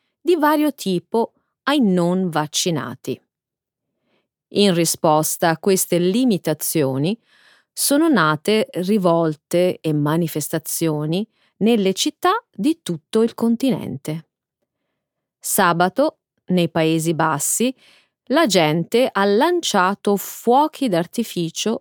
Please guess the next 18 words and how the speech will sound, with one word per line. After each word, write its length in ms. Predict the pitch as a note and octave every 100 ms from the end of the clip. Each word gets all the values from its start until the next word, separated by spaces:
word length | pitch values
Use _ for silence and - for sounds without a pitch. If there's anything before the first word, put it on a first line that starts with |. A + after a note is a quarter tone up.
| - -
contro 480 | - B3+ C#4 C4+
la 100 | C4
polizia 720 | B3 F#3+ F#3+ - - C#3+ - - _ _ _ _ _ _ _
e 140 | E3
ha 60 | F#3+
dato 400 | F#3 D#3+ D#3+ C#4+
fuoco 600 | - D#3+ D#3 C#3+ - -
alle 320 | F3+ E3+ E3+
biciclette 840 | D3+ F3+ - C#4 C4 C#4+ D4 - D#4
all'aia. 600 | C#4+ E3 C3 B2 C#3+ E3+ - _ _ _ _ _ _ _ _ _ _ _
Venerdì 640 | E3 E3+ E3 D#3+ F3 C#4 - _ _ _ _
le 180 | E3+ E3+
proteste 540 | - D3 D#3+ D3+ -
a 60 | D#3
Rotterdam 760 | D3+ D#3 - F#3+ F#3 B3+ D4+ -
sono 320 | - A3+ A3+
diventate 880 | F3+ A3+ A3+ A#3 B3 A#3 B3 B3+ B3
violente 920 | E3+ E3+ E3 C#3+ C#3 D3+ - A#3